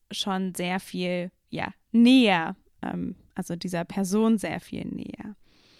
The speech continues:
Dann gibt's die Möglichkeit von Augenkontakt, also wenn da sehr, sehr viel,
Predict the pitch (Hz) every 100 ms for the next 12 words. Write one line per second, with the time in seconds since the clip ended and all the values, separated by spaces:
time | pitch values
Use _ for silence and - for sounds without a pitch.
0 | _ _ _ 208 214 233 220 214 - 220
1 | 214 214 220 220 - 208 190 - 190 190
2 | 185 - 190 220 214 190 - 170 165 -
3 | - - - 190 185 175 175 180 190 202
4 | 196 190 190 - 196 185 180